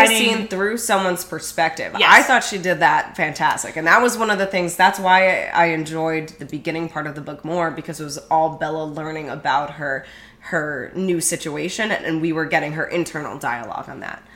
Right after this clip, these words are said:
Speaker 2: Yeah.
Speaker 1: So I definitely agree.
Speaker 2: I think that's why Bella comes across as a much more three-dimensional character than I even expected this time around.
Speaker 1: Yeah.
Speaker 2: Pay-, 'cause pa-, actually paying attention to how her perspective is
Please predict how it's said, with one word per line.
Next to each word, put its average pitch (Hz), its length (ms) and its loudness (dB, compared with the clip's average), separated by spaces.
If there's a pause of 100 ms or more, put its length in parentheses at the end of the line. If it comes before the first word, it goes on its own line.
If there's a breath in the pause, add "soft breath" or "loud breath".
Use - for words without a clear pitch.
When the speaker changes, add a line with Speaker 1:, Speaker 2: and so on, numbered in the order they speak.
Speaker 2:
Yeah. 214 280 4
Speaker 1:
So 175 40 8
I 170 200 10
definitely 160 400 2
agree. 131 500 -12 (140)
Speaker 2:
I 226 40 0
think 294 140 -6
that's 311 160 -4
why 254 140 4
Bella 202 640 2
comes 202 240 -6
across 190 400 -4
as 190 140 -8
a 185 40 -6
much 180 340 -6
more 165 680 -6
three-dimensional 185 460 -4
character 175 340 -4
than 170 140 -4
I 170 120 2
even 170 140 -6
expected 170 460 -4
this 170 100 -12
time 160 240 -8
around. 151 480 -6
Speaker 1:
Yeah. - 220 -8
Speaker 2:
Pay-, 190 180 -2
'cause 202 160 -14
pa-, 202 300 2
actually 202 240 0
paying 185 220 -6
attention 214 560 -6
to 175 280 -8
how 165 300 -4
her 156 420 -8 (460 soft breath)
perspective 190 500 -4
is 165 540 -6